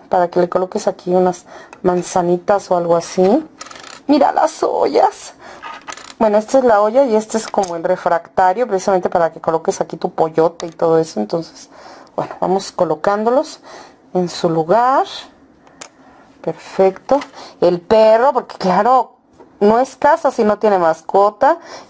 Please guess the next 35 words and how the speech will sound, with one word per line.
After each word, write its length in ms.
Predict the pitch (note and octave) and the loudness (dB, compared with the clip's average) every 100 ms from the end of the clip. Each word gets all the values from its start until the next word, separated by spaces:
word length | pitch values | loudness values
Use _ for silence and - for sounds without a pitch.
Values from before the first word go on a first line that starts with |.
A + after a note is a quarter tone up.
| - | 0
Y 80 | |
mira, 240 | D4 C#4+ C#4+ | 2 2 0
se 100 | D4+ | 0
le 80 | C4+ | 0
mueve 240 | C#4 C#4+ | 2 4
la 140 | C#4 | 2
cabecita 460 | C#4 A3 A3+ A#3+ C4 | 0 -2 -2 0 0
para 240 | A#3+ F#3 | 2 0
que 100 | F#3 | 0
se 100 | G#3+ | -4
ponga 280 | A3 A#3 A#3 | -2 0 0
a 60 | A#3 | 0
comer 300 | G#3+ G#3 G#3+ | -2 0 0
en 100 | G#3+ | 0
su 140 | G#3+ | -2
platito. 500 | F#3 F3 F3 F#3 - | 0 -2 -2 -4 -2
¡Ay, 200 | - D4+ | 0 2
me 100 | E4 | 2
encantó! 560 | D#4+ D#4 E4+ E4+ G4+ G4+ - - C4+ - - - - _ - - - - | 0 0 0 0 -2 -2 -8 -14 -14 -14 -16 -20 -20 _ -20 -20 -6 -2
Ojalá 320 | C4+ F#4 D#4 | 0 2 0
que 80 | A3 | -2
se 100 | B3 | 2
le 60 | |
hubiera 160 | A#3 B3 | 4 4
podido 260 | B3+ B3+ | 4 4
mover 240 | B3 G#3+ G#3+ | 4 2 0
también 300 | A#3 A3+ A3 | -2 -2 2
la, 320 | A3 G3+ E3 | 4 4 2
la 160 | F#3 F#3 | 0 0
colita 340 | F#3+ F#3+ F#3+ | -2 -2 0
para 140 | G3 E3+ | 2 2
arriba 180 | F3+ | 2
y 40 | F#3 | 2
para 180 | F#3 D#3+ | 2 2
abajo. 240 | D3+ - | 2 -2